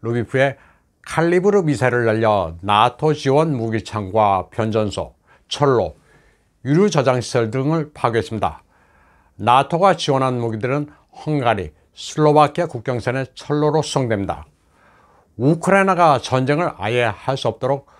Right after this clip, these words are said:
숨통을 끊는 데 전력을 집중하고 있습니다. 세르게이 쇼이구 러시아 국방부장도 미국과 나토가 지원한 무기를 우크라이나로 반입하는 순간 타격 목표가 될 것이라고 말했습니다.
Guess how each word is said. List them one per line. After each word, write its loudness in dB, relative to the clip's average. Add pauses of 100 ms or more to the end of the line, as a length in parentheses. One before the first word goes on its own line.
(160)
숨통을 0
끊는 -2
데 2
전력을 0
집중하고 0
있습니다. -8 (1500)
세르게이 4
쇼이구 2
러시아 2
국방부장도 -2 (220)
미국과 2
나토가 0
지원한 -2
무기를 -4 (460)
우크라이나로 0
반입하는 -2
순간 -4 (200)
타격 2
목표가 -2
될 -4
것이라고 0
말했습니다. -4